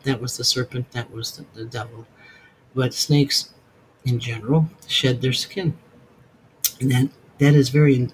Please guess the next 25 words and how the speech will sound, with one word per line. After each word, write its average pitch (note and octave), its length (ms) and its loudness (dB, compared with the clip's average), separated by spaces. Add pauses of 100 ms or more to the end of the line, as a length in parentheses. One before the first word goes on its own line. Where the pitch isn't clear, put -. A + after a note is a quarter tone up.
important C3 760 0 (520)
in B2+ 120 -2
Native A#2 240 2
American B2 460 0
spirituality, A#2+ 800 -6
that - 200 -8
you A#2+ 120 -6
learn C3+ 440 2 (800)
to B2 460 -2
shed C#3+ 380 2
your A#2+ 140 0
skin C#3+ 520 2
to A2+ 240 -6
rebirth C3 760 -2
who - 220 -4
you A2+ 200 -4
are. - 340 -8 (1000)
You A#2+ 80 -6
know, A#2 180 -2
get D3 240 2
rid C3 280 4
of A2 420 -4 (280)
the A2 80 -8
stuff - 480 -2
that G#2+ 200 -10